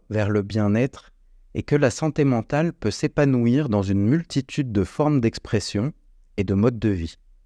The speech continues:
Marc nous rappelle que l'équilibre personnel et la fonctionnalité dans son environnement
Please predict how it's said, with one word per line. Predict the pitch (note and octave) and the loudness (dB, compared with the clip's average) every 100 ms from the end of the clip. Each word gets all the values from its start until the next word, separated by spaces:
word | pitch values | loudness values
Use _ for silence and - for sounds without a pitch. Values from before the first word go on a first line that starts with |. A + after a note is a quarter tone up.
| _ - - - - - - | _ -20 -20 -20 -20 -20 -10
Marc | G2+ G2+ C3+ A2+ | -2 -2 0 2
nous | G#2 | 2
rappelle | F#2+ - G#2 C#3 D#3+ | 2 2 2 0 0
que | - | -2
l'équilibre | F2+ F#2 B2 - B2+ A2 G2 F2+ | 0 2 0 0 0 0 0 0
personnel | E2+ - C3 - G#2+ F#2 F#2 C3+ D3+ _ _ _ _ - | -2 -4 -4 -2 0 2 0 -2 -6 _ _ _ _ -6
et | F#2+ | -2
la | F2+ | -2
fonctionnalité | - E3 - D3+ C3+ A#2+ A2+ - A#2 A2 | 0 -2 -2 0 2 2 -2 -2 0 0
dans | G2 F2 | 0 -4
son | - F2+ | -4 -2
environnement | G2 B2 B2 G#2 F#2+ F2+ A#2 | 0 0 0 0 0 -2 -6